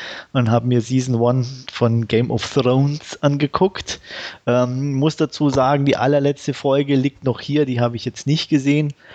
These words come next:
Ähm, von daher ist es ja nicht ganz abschließendes Urteil, aber fast. Und, äh,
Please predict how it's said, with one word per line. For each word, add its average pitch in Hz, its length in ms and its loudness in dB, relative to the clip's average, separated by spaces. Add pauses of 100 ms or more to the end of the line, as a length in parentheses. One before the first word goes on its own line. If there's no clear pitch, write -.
(560)
Ähm, 117 720 0 (1300)
von 117 180 -2
daher 113 540 4
ist 127 160 -6
es 110 180 -6
ja 104 380 2 (180)
nicht 120 440 -4
ganz 135 280 0
abschließendes 127 640 -2
Urteil, 123 640 0
aber 110 680 0 (560)
fast. - 640 -2 (260)
Und, 110 420 2
äh, 107 340 2